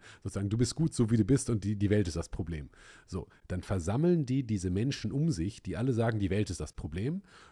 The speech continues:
und im Prinzip sind die so, aus meiner Sicht, so wie der Klassensprecher der Community.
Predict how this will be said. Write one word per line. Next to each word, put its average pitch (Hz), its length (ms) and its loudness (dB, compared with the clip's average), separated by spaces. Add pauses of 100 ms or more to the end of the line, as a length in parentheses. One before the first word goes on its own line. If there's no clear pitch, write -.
und 107 260 -2
im 117 100 -6
Prinzip - 460 -2
sind 123 160 0
die 110 80 2
so, 107 300 2
aus 107 120 -8
meiner 113 160 2
Sicht, 110 140 -2
so 98 100 -4
wie 95 60 -2
der 90 140 -2
Klassensprecher 107 680 -2
der 90 120 -4
Community. 107 680 2